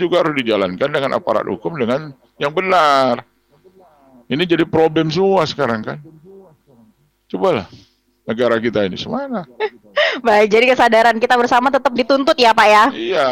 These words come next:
Speaker 2: Baik. Nah, kita bergeser sedikit nih, eh, dari persoalan B B M ini. Tiga Oktober lalu atau hari Senin ya,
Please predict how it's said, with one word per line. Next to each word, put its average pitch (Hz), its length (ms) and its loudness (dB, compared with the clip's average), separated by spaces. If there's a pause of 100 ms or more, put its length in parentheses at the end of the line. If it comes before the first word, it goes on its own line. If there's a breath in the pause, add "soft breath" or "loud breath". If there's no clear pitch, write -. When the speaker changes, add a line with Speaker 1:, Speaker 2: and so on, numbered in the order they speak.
(160)
Speaker 2:
Baik. 175 400 0 (320 loud breath)
Nah, 285 160 2
kita 311 160 2
bergeser 277 480 2
sedikit 254 400 -2
nih, 202 240 -2
eh, 208 160 4
dari 202 280 4 (200)
persoalan 196 400 2
B 190 80 4
B 185 160 2
M 247 160 4
ini. 254 240 2 (320 loud breath)
Tiga 240 240 2
Oktober 233 400 2
lalu 220 240 4
atau 233 240 2
hari 233 240 2
Senin 247 400 0
ya, 214 240 4